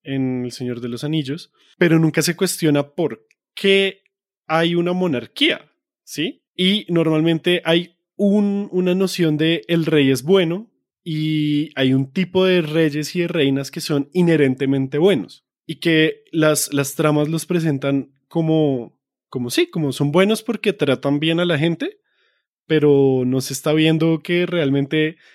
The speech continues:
ellos <laughs> están en el poder, es porque hay un montón de siervos que trabajan la tierra de sol a sol para mantener la monarquía. Pero a la vez también está la noción de tiranía, como por el otro lado, ¿no? Entonces con monarcas que entre comillas son malos, pero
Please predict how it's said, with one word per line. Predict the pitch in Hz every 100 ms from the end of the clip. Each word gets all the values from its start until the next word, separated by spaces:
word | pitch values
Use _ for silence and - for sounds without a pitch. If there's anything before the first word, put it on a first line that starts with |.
| _
ellos | 139 143 151
<laughs> |
están | 165 165 127
en | 170
el | 156
poder, | 135 175 160 147
es | 139
porque | - 147 135 175
hay | 156
un | 139
montón | 143 147 156 156
de |
siervos | 151 170 156 151 156
que | 165
trabajan | 165 165 139 135
la | 139
tierra | 139 156 143 143 147 - - -
de | 139 151
sol | 151 139
a | 139
sol | 143 147 143
para | 147 151 156
mantener | 147 160 156 165 143 131 131 131 156 -
la | 147
monarquía. | 151 156 139 - 170 127 _ _ _ -
Pero | 175 180
a |
la | 196
vez | 208 190 -
también | 180 156
está | 143 151
la | 147
noción | 151 156 160 135
de | 131
tiranía, | 135 151 127 180 156 - _
como | 127 113
por | 127 117
el | 113
otro | 110 135
lado, | 190 123
¿no? | 131 254 _ _ _ _ _ _ -
Entonces | 135 131 127 -
con | 156
monarcas | 151 165 151 139 143
que | -
entre | 156 160
comillas | - 165 131 127
son | 143 135
malos, | 147 180 156 160 - -
pero | - 139 131 113